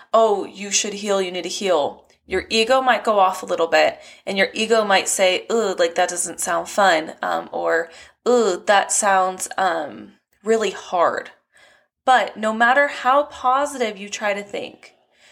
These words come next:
no matter how much you visualize or how many affirmations you say, there is crap clogging your energetic field. There is stuff that you are hanging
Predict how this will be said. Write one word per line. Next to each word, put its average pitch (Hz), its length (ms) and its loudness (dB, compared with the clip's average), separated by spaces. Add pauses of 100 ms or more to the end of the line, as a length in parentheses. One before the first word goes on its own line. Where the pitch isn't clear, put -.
(180)
no 220 220 -4
matter 220 340 4
how 254 380 2
much 262 400 0
you 247 100 -6
visualize 190 800 -6
or - 100 -10
how 202 220 2
many 277 240 -2
affirmations 247 720 -2
you 226 100 -8
say, - 580 -2 (520)
there 240 460 2
is 240 300 -2
crap 247 800 0
clogging 247 460 0
your 214 120 -4
energetic 208 520 -4
field. 226 500 -2
There 202 140 -2
is 226 140 0
stuff - 1040 -2
that 214 240 2
you 214 560 -2
are 202 200 4
hanging 269 880 -2